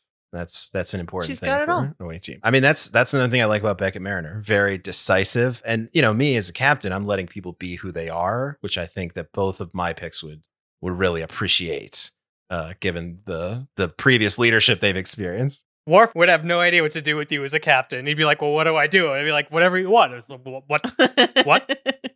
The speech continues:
Speaker 1: Yeah, Worf would be like, "Uh, Captain, I don't understand why you keep saying yes to me." <laughs> So.
Speaker 3: <laughs> Captain Miller keeps taking Worf's ideas. It is blowing Worf's mind.
Speaker 1: I don't know, man. I just wanna see how it would work.
Speaker 2: All right, should we hear from some listeners?
Speaker 3: Let's hear from our listeners.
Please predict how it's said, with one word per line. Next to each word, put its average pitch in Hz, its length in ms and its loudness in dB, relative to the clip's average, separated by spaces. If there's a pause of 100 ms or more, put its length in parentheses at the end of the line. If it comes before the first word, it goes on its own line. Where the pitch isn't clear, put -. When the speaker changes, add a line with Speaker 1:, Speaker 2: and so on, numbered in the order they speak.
(220)
Speaker 1:
Yeah, 101 240 4
Worf 131 280 4
would 131 100 -2
be 120 120 2
like, 101 320 2
"Uh, 98 240 0
Captain, 85 480 -10
I 127 80 -2
don't 175 120 -2
understand 107 440 -4
why 95 80 -4
you 90 100 -8
keep - 180 -12
saying 92 260 -8
yes 104 280 -6
to 85 80 -12
me." 95 320 -2
<laughs> - 40 -20 (460)
So. 151 480 -2 (160)
Speaker 3:
<laughs> - 180 -20
Captain 180 360 2
Miller 185 300 2
keeps - 260 -8
taking 170 400 2
Worf's 175 300 4
ideas. 147 800 0 (220)
It 170 100 0
is 165 140 0
blowing 196 440 4
Worf's 180 300 0
mind. 170 280 0
Speaker 1:
I 143 80 4
don't 196 100 4
know, 151 140 6
man. 151 200 4
I 175 80 4
just 175 160 -2
wanna 165 140 2
see 175 160 -2
how 170 100 4
it 180 40 2
would 175 100 -2
work. - 400 -6 (180)
Speaker 2:
All 214 100 4
right, 175 220 2
should 247 120 -6
we 240 60 -4
hear 262 120 0
from 294 120 -12
some 262 160 -10
listeners? 220 520 -12 (580)
Speaker 3:
Let's 233 200 2
hear 196 220 2
from 180 200 -4
our 151 120 2
listeners. 135 500 -6